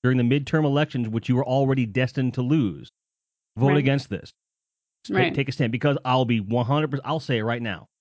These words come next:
Speaker 1: I have some pretty, pretty shitty Republican representatives right now.
Speaker 2: Right.
Speaker 1: But if they were to help overturn this,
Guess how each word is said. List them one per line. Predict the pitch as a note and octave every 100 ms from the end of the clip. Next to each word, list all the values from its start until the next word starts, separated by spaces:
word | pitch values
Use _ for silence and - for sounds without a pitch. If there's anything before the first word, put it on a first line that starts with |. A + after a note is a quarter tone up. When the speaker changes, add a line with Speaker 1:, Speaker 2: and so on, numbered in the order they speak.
| _ _ _ _ _
Speaker 1:
I | C#3+
have | F#3+ E3
some | C3 A2
pretty, | - - D#3 D#3 D#3 - - D3+ C3+ - _
pretty | C3 - A#2 A#2
shitty | A2+ - - A#2+ A#2 A2 G#2 _ _ _ _ _ _
Republican | B2 - C3 B2 B2 A2
representatives | A2+ A2 G2+ G#2 F2
right | F2 E2
now. | - _ _ _ _ _ _ _
Speaker 2:
Right. | G3 F#3 E3+ - _ -
Speaker 1:
But | B3+ - _ _ _ _ _ _ _ _ _ _
if | C#3+ C3 F#2+
they | G#2 C#3 F3+
were | D#3+ D3 C#3 C3+
to | C3+ B2+ A#2+ A2 G#2 G2 F#2+ _ _ _ _ _ _ _ C3+
help | C3 -
overturn | B2+ C3+ B2+ B2 - A#2 E3+
this, | G#3 B3+